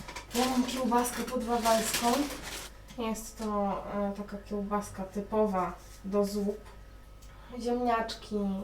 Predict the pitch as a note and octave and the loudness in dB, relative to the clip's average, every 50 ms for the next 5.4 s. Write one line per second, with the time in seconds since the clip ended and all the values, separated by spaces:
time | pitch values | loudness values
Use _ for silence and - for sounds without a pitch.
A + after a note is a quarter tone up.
0 | A3 A3 - F#3+ F3+ F3+ - - - - - - - - G3+ F#3+ G3 G3+ G3+ G3 | -6 -8 -8 -8 -8 -8 -8 -12 -14 -16 -16 -10 -6 -4 -2 -2 0 2 2 2
1 | G3 F#3+ F#3 - - - - - - - - - - - - - - - - - | 2 2 0 -4 -6 -14 -16 -16 -18 -18 -18 -20 -18 -18 -18 -18 -18 -18 -18 -10
2 | - G#3 G3 G3 G3+ - C4+ C4 C4+ - - - - G#3+ G#3 G3+ G3+ G3+ - F#3+ | -4 0 0 0 2 2 2 2 0 0 -4 -6 -2 0 2 2 2 0 0 0
3 | G3+ G3+ G3+ G3 F#3+ G3 F#3+ F#3 F3+ F3+ F3 - - - - - - - - - | 2 2 2 2 2 0 0 0 0 -2 -2 -6 -10 -16 -18 -18 -18 -18 -18 -18
4 | - - - - - - - - - - - - - G#3+ G#3+ G#3+ - B3 C4 C4+ | -18 -18 -18 -18 -18 -18 -18 -18 -18 -18 -14 -6 -2 -2 -2 -2 -2 -2 -2 -2
5 | C#4 C4+ C4+ - - C#4 C4+ | -2 -2 -4 -6 -6 -4 -4